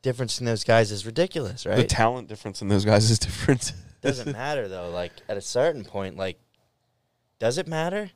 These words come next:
Speaker 2: Probably just. Um, it does actually.
Speaker 1: I mean, he did fight Canelo, but Canelo always looks
Speaker 2: Nah,
Speaker 1: bigger.
Speaker 2: nah, nah, nah, nah, nah, nah, nah.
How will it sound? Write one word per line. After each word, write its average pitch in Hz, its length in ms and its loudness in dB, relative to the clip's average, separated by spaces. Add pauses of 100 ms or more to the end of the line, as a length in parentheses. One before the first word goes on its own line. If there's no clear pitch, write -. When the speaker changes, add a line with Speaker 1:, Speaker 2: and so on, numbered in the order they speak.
(160)
Speaker 2:
Probably 90 160 0
just. - 180 -8 (1300)
Um, 143 540 -2
it 120 140 -6
does 127 300 -4
actually. 98 400 -10 (600)
Speaker 1:
I 120 60 -4
mean, 139 140 0
he 143 80 -4
did 180 180 0
fight 170 240 2
Canelo, 110 480 2
but 90 180 -6
Canelo 123 280 -2
always 165 300 0
looks 113 140 -4
Speaker 2:
Nah, 123 180 4
Speaker 1:
bigger. 123 80 2
Speaker 2:
nah, 113 300 2
nah, 113 220 -2
nah, 107 100 -6
nah, 101 440 -4
nah, 87 200 -12
nah, 73 300 -14
nah. 52 500 -18